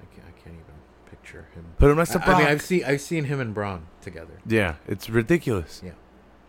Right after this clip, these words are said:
Speaker 1: Yeah, but, y-, but
Speaker 2: And
Speaker 1: Braun, Braun is an outlier.
Speaker 2: And, and I,
Speaker 1: He's
Speaker 2: I think on
Speaker 1: put
Speaker 2: SmackDown
Speaker 1: anybody on that roster aside maybe from the Big Show,
Speaker 2: Uh-huh.
Speaker 1: and even, even then they come very close.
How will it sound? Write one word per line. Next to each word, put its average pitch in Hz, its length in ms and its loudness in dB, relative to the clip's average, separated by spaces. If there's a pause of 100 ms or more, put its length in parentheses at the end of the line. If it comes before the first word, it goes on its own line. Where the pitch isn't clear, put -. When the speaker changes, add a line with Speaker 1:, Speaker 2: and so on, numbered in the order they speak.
(600)
Speaker 1:
Yeah, 147 220 -2 (200)
but, 147 120 -2
y-, 143 160 -10
but 139 100 -2
Speaker 2:
And 131 200 4
Speaker 1:
Braun, 156 300 0 (140)
Braun 165 260 2
is 170 140 0
an 127 80 -2
outlier. 90 520 -6
Speaker 2:
And, 135 160 4
and 135 160 4
I, 139 80 6
Speaker 1:
He's 135 160 -8 (280)
Speaker 2:
I 131 100 4
think 170 400 0
on 127 340 2
Speaker 1:
put - 160 -20
Speaker 2:
SmackDown 139 540 8
Speaker 1:
anybody 175 440 2
on 143 200 -4
that 151 180 -2
roster 127 540 -2 (320)
aside 127 420 -4
maybe 127 280 -4
from 113 200 -8
the 104 60 -6
Big 113 260 -6
Show, 143 360 -6
Speaker 2:
Uh-huh. 95 260 2 (580)
Speaker 1:
and 151 320 -2
even, 170 360 2
even 147 340 -2
then 135 160 -2
they 104 100 -2
come 135 220 -6
very 120 300 2
close. - 420 -8